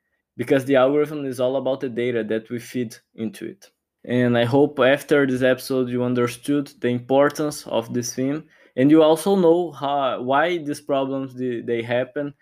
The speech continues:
and what should we do to solve these problems. And if you don't follow the podcast yet on social media, you should follow, because I do some cool posts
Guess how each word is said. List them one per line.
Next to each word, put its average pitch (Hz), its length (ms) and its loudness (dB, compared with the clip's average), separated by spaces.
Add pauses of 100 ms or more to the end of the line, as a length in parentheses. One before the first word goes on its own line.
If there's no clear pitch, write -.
(260)
and 127 280 -2
what 139 200 4
should 151 300 -2
we 147 100 0
do 135 240 -4
to 139 180 -14
solve 135 380 -4
these 127 160 -8
problems. 98 600 -6 (520)
And 123 240 -2
if 165 220 2
you 196 80 2
don't 180 200 0
follow 156 360 2
the 143 100 0
podcast 135 600 -2
yet 123 300 0
on 120 120 -4
social 123 400 -4
media, 123 460 -2
you 127 180 -2
should 127 240 -6
follow, 123 360 2
because 135 340 0
I 139 100 6
do 139 160 2
some 139 240 -2
cool 156 200 0
posts 147 520 -2